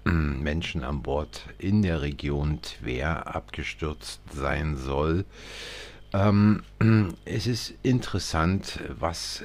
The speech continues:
da durchs Netz geistert. Also ich hab da, äh, noch eine Menge Meldungen gestern bekommen, aber eins nach dem anderen. Ich selbst war mal neunzehnhundert, ich glaube fünfundachtzig war es,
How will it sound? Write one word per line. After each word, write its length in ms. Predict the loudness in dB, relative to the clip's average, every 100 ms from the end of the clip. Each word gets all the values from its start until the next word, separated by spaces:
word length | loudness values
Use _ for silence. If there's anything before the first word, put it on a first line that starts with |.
| -10
da 380 | -2 0 0
durchs 440 | 0 -2 -6 -6 -4
Netz 360 | -2 -2 -4
geistert. 600 | -2 0 0 -4 -2 -2 0
Also 180 | -2
ich 140 | -2 -4
hab 140 | -2
da, 260 | 2 4 2 -2 -12 -10 -10 -10 -12 -16 -18 -4
äh, 300 | 4 8 8
noch 160 | 8 6
eine 120 | 6
Menge 300 | 6 6 6
Meldungen 680 | 6 6 8 8 8 6 6
gestern 420 | 4 2 4 4
bekommen, 500 | 4 2 2 4 4
aber 360 | 2 -2 0 0
eins 340 | 0 -4 -2
nach 160 | -2 -2
dem 220 | -2 -2
anderen. 280 | 0 2 2
Ich 140 | 0
selbst 460 | -2 -2 -2 -6 -4
war 160 | 0 2
mal 340 | 2 2 2
neunzehnhundert, 1300 | 2 0 2 2 0 -2 0 2 2 2 4 2 0
ich 140 | -4
glaube 240 | -6 -6 -6
fünfundachtzig 800 | -6 -2 0 -2 -6 -6 -8 -4
war 200 | -2 -2
es, 200 | -4